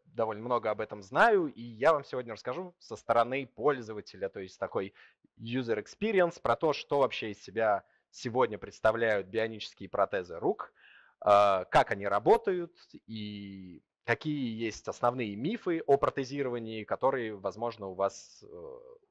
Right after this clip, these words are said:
будут. Вы поймёте, по-, поймаете себя на мысль, что, ну, многого, э, многое представляли не так, как оно есть на самом деле. Э,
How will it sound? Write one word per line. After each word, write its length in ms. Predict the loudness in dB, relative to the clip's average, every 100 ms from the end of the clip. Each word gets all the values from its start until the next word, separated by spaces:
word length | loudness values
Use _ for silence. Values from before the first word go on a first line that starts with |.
| _ _
будут. 440 | -6 0 0 0 -6
Вы 240 | -12 -10 -8
поймёте, 460 | -4 -4 -4 -12 _
по-, 120 | -2
поймаете 440 | 0 -2 -2 -6 -8
себя 160 | -6
на 100 | -6
мысль, 320 | -4 -6 -8 -12
что, 420 | -4 0 0 0 _ _ _ -10
ну, 140 | -6
многого, 760 | 0 2 2 0 0 0 -4
э, 280 | -8 -16 -14 -4
многое 280 | 0 0
представляли 500 | -2 -4 -2 -2 -4
не 100 | -6
так, 220 | 2 2 2
как 200 | -2 -4
оно 140 | -6
есть 320 | -6 -6 -6
на 80 | -8
самом 380 | -4 -4 -6 -10
деле. 260 | -10 -10 -18 _ _ _ _ _ _ _ -20 -20 -20 _
Э, 480 | 4 6 6 2